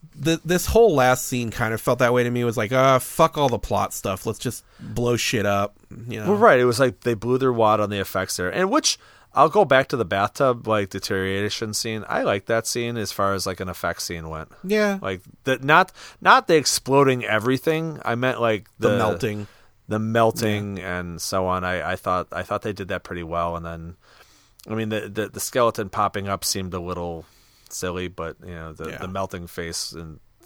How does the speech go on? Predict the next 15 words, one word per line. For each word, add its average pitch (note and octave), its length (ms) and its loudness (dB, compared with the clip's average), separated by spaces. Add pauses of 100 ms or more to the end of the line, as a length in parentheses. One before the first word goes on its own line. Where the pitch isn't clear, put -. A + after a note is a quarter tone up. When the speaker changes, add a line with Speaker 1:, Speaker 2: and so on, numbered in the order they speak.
(280)
Speaker 2:
that F2 200 -6
worked D#2+ 200 -12
for - 100 -16
me. D#2 200 -16 (260)
Speaker 1:
Speaking D#3+ 420 -2
of A#2+ 140 0
silly, C3 680 -2 (320)
the, B2 320 -4
the B2+ 160 -6
next B2+ 260 -2
part B2+ 280 0
here, B2 160 0
Michael A#2 340 0
attacks G#2+ 440 0
Max, G#2 600 -2